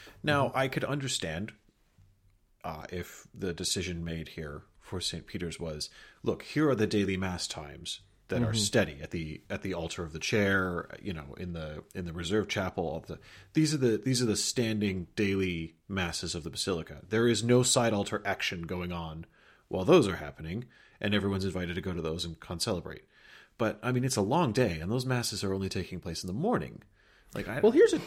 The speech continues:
Speaker 2: here's a tricky thought about Canon nine oh two that I hadn't thought about before. Um, uh, we, we'll get to Canon nine oh three in a minute, but,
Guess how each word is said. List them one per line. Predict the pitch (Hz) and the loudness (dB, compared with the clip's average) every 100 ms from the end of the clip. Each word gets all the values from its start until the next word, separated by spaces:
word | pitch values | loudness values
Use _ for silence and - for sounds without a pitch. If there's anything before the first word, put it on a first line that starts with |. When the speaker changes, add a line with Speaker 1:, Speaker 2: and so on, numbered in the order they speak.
| - - | -12 -4
Speaker 2:
here's | 175 339 | 0 2
a | 190 | 2
tricky | 202 180 | 0 2
thought | 113 139 117 104 | 4 6 8 6
about | 104 104 | 4 2
Canon | - 127 110 | 4 4 4
nine | 104 | 2
oh | 87 | 0
two | - 110 | 0 4
that | 101 | 4
I | |
hadn't | 110 135 98 | 4 2 0
thought | - 117 110 | 2 4 4
about | 90 98 95 - | 4 2 2 0
before. | 87 - - 123 101 80 82 - - - - - | -6 -8 2 4 6 4 -2 -10 -20 -20 -20 -4
Um, | 117 113 113 110 107 107 104 - - | 4 6 6 6 4 4 0 -4 -4
uh, | 104 98 85 82 - 76 64 62 50 50 50 107 - | -2 0 0 -2 -6 -14 -18 -16 -16 -16 -12 -6 -4
we, | 113 - 151 | -2 2 2
we'll | 139 151 | 4 6
get | 123 | 6
to | 117 | 6
Canon | 139 120 | 6 6
nine | 113 104 | 6 4
oh | |
three | 95 123 | 4 4
in | 110 | 4
a | |
minute, | 98 92 | 4 4
but, | 110 | 0